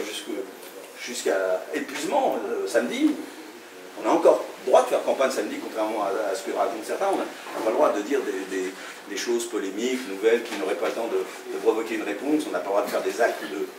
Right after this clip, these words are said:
euh, de distribution de draps. Mais on peut aller dans, saluer des maires dans leur mairie, on peut aller marcher sur un marché et faire des choses. On le fera jusqu'à la fin,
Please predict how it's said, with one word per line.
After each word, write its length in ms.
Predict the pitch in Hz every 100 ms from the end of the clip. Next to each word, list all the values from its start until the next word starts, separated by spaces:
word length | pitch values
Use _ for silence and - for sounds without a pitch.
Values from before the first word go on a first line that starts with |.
| - - -
euh, 80 | 101
de 120 | 98
distribution 560 | 101 - - 101 - 123
de 280 | 101 95 95
draps. 220 | - - - - - 107
Mais 100 | 107
on 60 | 113
peut 220 | 170 170
aller 180 | 123 127
dans, 160 | 117 -
saluer 280 | - - 127
des 140 | -
maires 200 | 113 -
dans 100 | 104
leur 160 | 98 92
mairie, 320 | - 120 101
on 60 | 92
peut 240 | - 78 - - - -
aller 260 | 120 117 101
marcher 320 | 104 - 135
sur 160 | 131 120
un 80 | 98
marché 300 | 95 - 156
et 340 | 151 120 107 -
faire 180 | 135
des 100 | -
choses. 180 | - 349 -
On 100 | 320
le 60 |
fera 160 | - -
jusqu'à 260 | - - -
la 100 | -
fin, 180 | 311